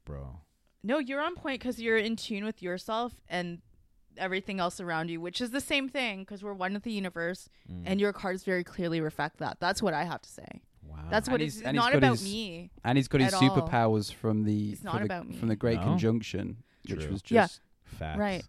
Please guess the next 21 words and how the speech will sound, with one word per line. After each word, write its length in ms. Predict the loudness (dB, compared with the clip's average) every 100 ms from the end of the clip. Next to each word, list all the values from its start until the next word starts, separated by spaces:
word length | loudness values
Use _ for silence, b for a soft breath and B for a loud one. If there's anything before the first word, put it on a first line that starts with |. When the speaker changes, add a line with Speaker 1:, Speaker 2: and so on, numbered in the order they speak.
| -10
Speaker 3:
last 440 | -6 -6 -8 -18 -16
Speaker 1:
Facts. 200 | -8 -4
Speaker 3:
December. 320 | -2 -2 -4 -6
Speaker 1:
They're 80 |
setting 340 | -6 -4 0 2
Speaker 2:
It's 140 | 2
Speaker 1:
in. 60 | 4
Speaker 2:
not 280 | 4 4 0
me 300 | -6 -4 -4
Speaker 1:
My 20 |
Speaker 2:
because 460 | -2 0 2 2 0
Speaker 1:
skin 180 | -2 2
Speaker 2:
you're 160 | 4
Speaker 1:
glows. 80 | 4
Speaker 2:
in 80 | 2
tune 340 | -2 -6 -4
with 160 | -4 -2
yourself. 500 | -2 -2 -4 -4 -6 -10 _ _
That 220 | 2 4 4
comes 280 | 2 4 6
out. 280 | 6 6